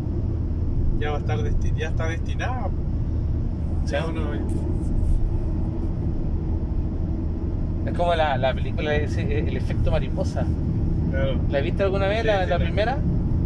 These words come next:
Speaker 2: La otra, dos y tres son un asco, pero bueno,
Speaker 1: Sí.
Speaker 2: aquí no. La primera sí la llevé muy buena, la llevé muy emocionante. Si bien una vez que la empecé a mirar una y otra vez, te das cuenta de los detalles, los errores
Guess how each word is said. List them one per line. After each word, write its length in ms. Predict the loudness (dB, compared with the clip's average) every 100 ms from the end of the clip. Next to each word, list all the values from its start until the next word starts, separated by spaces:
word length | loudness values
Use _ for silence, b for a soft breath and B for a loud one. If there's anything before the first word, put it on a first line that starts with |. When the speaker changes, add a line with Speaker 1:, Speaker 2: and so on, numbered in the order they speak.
| 0 0 0 0 0 0 2
Speaker 2:
La 120 | 2
otra, 420 | 2 2 2 2
dos 220 | 2 0 0
y 40 |
tres 420 | 0 0 0 0
son 120 | 0
un 120 | 0 0
asco, 220 | 0 0
pero 320 | 2 2 2
bueno, 220 | 2 2
Speaker 1:
Sí. 120 | 0 0
Speaker 2:
aquí 60 |
no. 1200 | 0 0 0 0 0 2 2 2 2 2 2 2
La 120 | 0 0
primera 300 | 2 2 2
sí 220 | 0 0
la 100 | 0
llevé 140 | 0
muy 100 | 0
buena, 240 | 0 0 0 0 0 0 0
la 60 |
llevé 200 | 0 0
muy 640 | 0 0 0 0 0 0 0
emocionante. 540 | 0 2 2 0 0
Si 140 | 0
bien 540 | 0 0 -2 -2 -2 -2
una 200 | 0 0 0
vez 140 | 0
que 100 | 0
la 60 | 0
empecé 260 | 0 -2
a 40 | 0
mirar 220 | 0 0
una 160 | 0 -2
y 60 |
otra 200 | -2 0 0
vez, 180 | 0
te 80 | 0
das 100 | 0
cuenta 300 | 0 -2 0
de 100 | 0
los 100 | 0
detalles, 600 | 0 2 2 2 0 0 0
los 100 | 0
errores 640 | 0 0 2 2 2 0